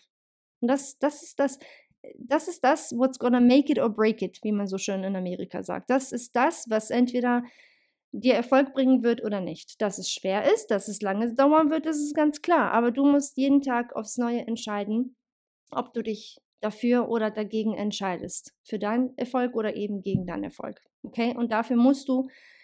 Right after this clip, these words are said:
an dich selbst glauben. Ganz einfach. Kein anderer wird's für dich machen. Der vierte Punkt als Tipp für dich ist, bitte lerne aus meinen Fehlern <laughs> und hör auf, dich mit anderen zu vergleichen.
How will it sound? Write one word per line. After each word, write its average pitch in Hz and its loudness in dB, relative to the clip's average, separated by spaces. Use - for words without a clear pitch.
an 226 0
dich 254 -4
selbst 269 -2
glauben. 220 -4
Ganz 254 -2
einfach. - -4
Kein 277 2
anderer 254 2
wird's 240 -4
für 233 -4
dich 208 -6
machen. 180 -12
Der 269 6
vierte 349 4
Punkt 285 0
als - -8
Tipp 302 0
für 214 -6
dich 240 -6
ist, 262 -4
bitte 240 0
lerne 262 4
aus 269 -4
meinen 254 2
Fehlern 220 -4
<laughs> 254 -2
und 269 6
hör 240 2
auf, 254 -4
dich 240 -4
mit 240 -4
anderen 233 0
zu 214 -10
vergleichen. 185 -6